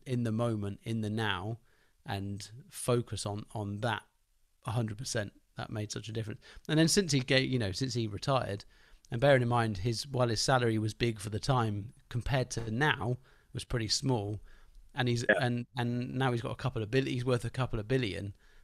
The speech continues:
Speaker 1: Like,
Speaker 2: Yep.
Speaker 1: his mindset hasn't gone away. <laughs> Do you know?
Speaker 2: No.
Speaker 1: Uh,
Speaker 2: No.
Speaker 1: for, whereas a lot of people leave sports and that's the only thing they know, and the,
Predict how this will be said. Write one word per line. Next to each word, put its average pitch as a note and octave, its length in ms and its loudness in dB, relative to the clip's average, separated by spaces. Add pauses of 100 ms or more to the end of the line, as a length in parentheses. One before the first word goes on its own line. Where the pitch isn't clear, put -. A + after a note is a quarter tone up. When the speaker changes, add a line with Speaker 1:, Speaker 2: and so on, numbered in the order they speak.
(120)
Speaker 1:
Like, - 120 -12 (160)
Speaker 2:
Yep. - 180 8 (760)
Speaker 1:
his B2 180 2
mindset D3+ 560 6
hasn't C3 420 0
gone A#2+ 220 6
away. A#2+ 480 8 (140)
<laughs> - 140 -8
Do D#3 220 6
you C3+ 120 2
know? B2 140 4
Speaker 2:
No. B2 140 12 (340)
Speaker 1:
Uh, A#2+ 300 2
Speaker 2:
No. A#2 280 12
Speaker 1:
for, C#3+ 260 -2
whereas C#3 220 8
a C#3+ 60 4
lot D#3 100 10
of C#3 60 2
people C3 240 4
leave B2+ 260 4
sports B2+ 500 4
and A#2+ 80 0
that's A#2+ 160 -2
the C#3 80 6
only B2+ 140 6
thing A#2+ 180 0
they A#2 100 2
know, B2+ 400 8
and A#2 160 2
the, A#2 140 -2